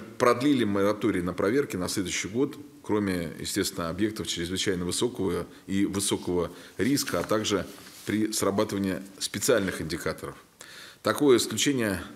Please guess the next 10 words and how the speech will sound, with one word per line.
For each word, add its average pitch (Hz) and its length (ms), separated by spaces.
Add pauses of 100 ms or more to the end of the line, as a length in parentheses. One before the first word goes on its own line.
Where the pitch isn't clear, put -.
(100)
необходимо 113 560
для 90 260
обеспечения 92 600
безопасности 95 640
наших 90 340
граждан, 107 400 (420)
их 87 240
здоровья 101 520
и 101 240 (140)
благополучия. 87 680